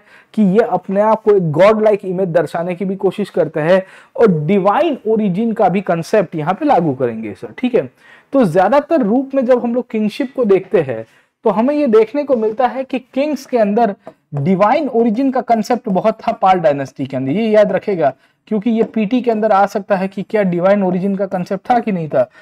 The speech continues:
तो definitely हम लोग कहेंगे कि the Palas followed the concept of divine origin, जिसके through they are trying to establish themselves as well, sir। खैर, बात आगे चलती है कि अब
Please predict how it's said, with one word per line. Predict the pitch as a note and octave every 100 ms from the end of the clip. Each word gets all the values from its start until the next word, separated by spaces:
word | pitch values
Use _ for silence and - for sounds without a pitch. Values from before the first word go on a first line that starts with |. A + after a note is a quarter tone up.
| - _
तो | C#4
definitely | B3 C4+ C4+ C4 C4 A#3+
हम | A#3
लोग | A3+ A3+
कहेंगे | G3 G#3 A3
कि | G#3
the | G3 F#3+ F3
Palas | E3+ G#3+ A3 - _ _ _ -
followed | A3 C4 C#4+ A#3+
the | C4
concept | A3+ A3 G3+ G#3
of | F3
divine | F3 F#3+ F3+
origin, | E3 E3 F#3 E3+ D#3+ _ _ -
जिसके | G3+ - A#3
through | A3 A#3+
they | F#3+ G3+
are | F#3+
trying | F#3+ F#3+ G3+ G#3
to | G3 D#3+ -
establish | - G3 F#3+ A3 D3
themselves | E3+ C#3+ D#3+ C3+
as | C3+ A#2
well, | A#2 G#2+
sir। | A2
खैर, | G2+ A#3 F#3 - _ _ _
बात | E3 C4+ D#4
आगे | C4+ C#4+
चलती | C4+ A#3+ B3
है | G#3 B3
कि | B3 A#3+
अब | A3+ G3+